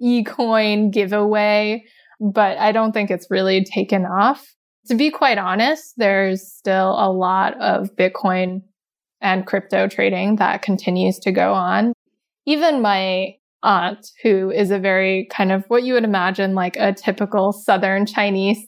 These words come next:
auntie, like, you know, has her, like, mahjong circle. But even her friends have gotten into crypto. And I'm just like,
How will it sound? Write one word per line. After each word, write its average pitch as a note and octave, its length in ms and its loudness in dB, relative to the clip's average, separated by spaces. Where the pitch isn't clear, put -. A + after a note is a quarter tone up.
auntie, A#3 520 0
like, G#3+ 480 -2
you A3 120 0
know, G3 180 2
has G#3 280 -2
her, G#3 120 0
like, G3 220 0
mahjong F#3+ 500 0
circle. G3+ 480 -2
But B3 180 2
even B3+ 360 0
her G#3+ 240 0
friends F#3+ 500 -2
have G3 180 0
gotten G3 380 -2
into G#3 260 0
crypto. - 600 -4
And A3+ 140 0
I'm G#3 120 2
just G#3+ 260 -4
like, G3 380 -4